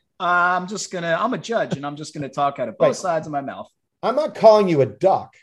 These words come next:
Speaker 2: <laughs> but I am gonna say <laughs> that every attribute that I would tie to a duck is what you're doing.
Speaker 1: I
Speaker 2: But I'm
Speaker 1: did
Speaker 2: not
Speaker 1: hear
Speaker 2: gonna
Speaker 1: you
Speaker 2: call you that.
Speaker 1: quacking.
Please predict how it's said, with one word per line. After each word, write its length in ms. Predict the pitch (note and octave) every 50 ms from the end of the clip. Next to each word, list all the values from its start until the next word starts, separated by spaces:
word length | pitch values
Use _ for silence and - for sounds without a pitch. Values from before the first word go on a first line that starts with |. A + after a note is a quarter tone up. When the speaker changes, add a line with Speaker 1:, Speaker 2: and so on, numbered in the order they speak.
| _ _ _ _ - _
Speaker 2:
<laughs> 380 | _ - - - - C#3+ - - -
but 140 | - G#3+ F#3+
I 80 | F3 E3+
am 300 | E3+ F#3 G#3+ B3 B3+ B3
gonna 200 | B3+ B3 G#3+ -
say 420 | - - A3+ G#3+ E3+ C#3 C3 G#2+ G3 F#3+ - _ _ _ - - -
<laughs> 400 | - D#3+ - - - - - -
that 140 | - E3+ - -
every 320 | - G#3+ A3 B3 A#3 G3+
attribute 400 | F#3+ F#3+ G3 - F3+ D#3+ F#3 F3
that 120 | D3+ D#3
I 60 | D3+ C#3+
would 140 | C#3+ C#3
tie 200 | C#3 G3 G#3 G#3+
to 120 | G3 E3+ C#3
a 40 | B2
duck 280 | A#2 A#2+ A#2 A#2 A2+ - - - - - - -
is 180 | E3+ D3+ C3+
what 140 | C#3 D#3 C#3+
you're 100 | C3 C3
doing. 460 | B2+ C#3+ C#3+ C3 A2+ G#2+ G2 F#2+ A2 - _ - _
Speaker 1:
I 160 | G#3+ G3+ F#3+
Speaker 2:
But 80 | F#3 F#3
I'm 80 | F3+
Speaker 1:
did 20 | F3
Speaker 2:
not 80 | F3
Speaker 1:
hear 100 | B3 C#4+
Speaker 2:
gonna 80 | C#4 B3+
Speaker 1:
you 60 | -
Speaker 2:
call 100 | C#3 C#3
you 40 | - A3+
that. 180 | A#3+ C4 C4
Speaker 1:
quacking. 260 | - F#3 B2+ A2 G#2